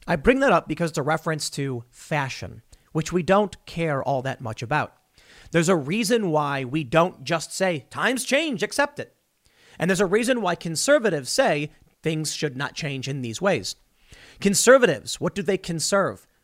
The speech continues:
Uh, order. That's kind of the point. Not always, not perfectly.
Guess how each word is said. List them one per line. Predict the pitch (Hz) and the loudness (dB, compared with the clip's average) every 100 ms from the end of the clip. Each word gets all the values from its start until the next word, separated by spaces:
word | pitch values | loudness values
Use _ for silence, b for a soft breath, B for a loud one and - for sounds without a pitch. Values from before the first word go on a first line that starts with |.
| - | -2
Uh, | 165 135 117 - _ | 0 2 0 -8 _
order. | 170 226 143 - _ _ _ - | 4 4 4 -6 _ _ _ -10
That's | 143 | -6
kind | 185 185 | -2 -2
of | |
the | 160 | -2
point. | - 165 - b b b - | -4 -4 -6 b b b 2
Not | 190 | 6
always, | 233 269 208 165 - | 8 6 4 -2 -6
not | 143 151 - | -6 -2 0
perfectly. | 220 - 98 | 0 -2 -10